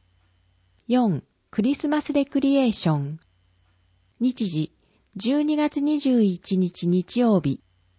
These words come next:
午前十時から正午。内容、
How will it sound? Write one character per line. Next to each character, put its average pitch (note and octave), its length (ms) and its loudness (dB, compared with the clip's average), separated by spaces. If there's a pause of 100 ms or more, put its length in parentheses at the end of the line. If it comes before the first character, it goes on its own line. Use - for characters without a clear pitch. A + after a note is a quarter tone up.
(140)
午 D4 180 2
前 C#4 260 2
十 C#4 260 0
時 A#3 140 -2
か G#3 120 0
ら F3+ 120 2
正 G3+ 320 2
午。 C#3 240 -2 (1000)
内 G3 320 2
容、 F#3 360 2